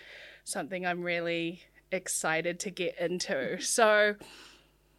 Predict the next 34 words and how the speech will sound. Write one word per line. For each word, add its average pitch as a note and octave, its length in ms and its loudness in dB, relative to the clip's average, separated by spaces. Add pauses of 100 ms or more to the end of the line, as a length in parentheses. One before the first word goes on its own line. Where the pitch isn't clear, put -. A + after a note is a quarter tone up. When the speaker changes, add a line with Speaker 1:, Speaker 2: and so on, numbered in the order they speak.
(300)
Speaker 1:
I C#4 80 10
guess F#4+ 260 6
for G#4+ 160 6
me, A#3 640 6 (120)
I F#4 520 8
like A3+ 280 4
to C4 100 0
say F#3+ 380 4
that G3+ 280 4
hula, C4+ 760 4 (600)
um, F#3+ 720 2 (400)
in A3 260 0
the G#3 80 0
Pacific G3 640 0
world F#3 460 6 (420)
is G#3 220 4
what F#3+ 280 4
ballet F#3 380 4
is F3+ 280 2
to - 160 -6
the F3+ 80 -2
European F3 680 -2
world. E3+ 260 -4
It - 100 -4
has G3+ 200 -2
so A#3+ 480 2
many A#3 240 -2
facets F#3+ 560 -4
to F#3 240 0
it F3 240 2
in E3 80 -2
terms E3 320 -4
of E3 180 -8
discipline, A3+ 920 4